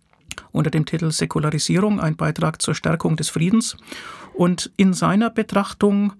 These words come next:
findet sich eine originelle Umkehrung des Böckenfördeschen Originalgedankens. Schulz-Hageleit schreibt, Seite sechsundsechzig in diesem Heft:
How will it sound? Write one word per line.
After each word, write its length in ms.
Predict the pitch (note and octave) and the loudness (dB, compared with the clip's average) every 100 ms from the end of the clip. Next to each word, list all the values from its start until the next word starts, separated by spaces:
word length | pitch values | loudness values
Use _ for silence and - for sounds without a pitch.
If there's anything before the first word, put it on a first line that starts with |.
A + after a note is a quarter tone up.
| - - - - | -14 -20 -20 -18
findet 380 | - F#3 F#3+ F#3+ | 0 2 2 0
sich 280 | - - - | -4 -4 -2
eine 220 | D#3 D#3 | 0 2
originelle 440 | F3+ E3+ E3 F#3+ - | 0 2 0 2 2
Umkehrung 500 | G#3 - E3 E3 D#3+ | 0 2 0 0 0
des 160 | D#3+ | -4
Böckenfördeschen 840 | - E3 E3+ D#3+ D#3+ D#3+ D#3+ D#3+ E3 | -2 0 0 0 0 0 0 0 0
Originalgedankens. 1000 | E3 D#3 D3+ D3 E3 D3+ C3+ B2+ C3+ - - _ - - _ _ _ | 0 0 0 0 -2 -2 -2 -2 -4 -8 -10 _ -20 -20 _ _ _
Schulz-Hageleit 680 | - E3+ - D#3+ E3 D#3+ D#3+ | -4 -4 0 0 0 0 -2
schreibt, 460 | - D3+ F#3+ - - - | 0 0 0 -6 -14 -10
Seite 260 | - D#3+ | -4 -2
sechsundsechzig 640 | F3+ - - - E3 - E3 | -2 -4 -4 -2 -2 -4 -2
in 60 | E3 | 0
diesem 220 | F3 D#3+ | 0 0
Heft: 340 | E3+ - - | 0 -2 -12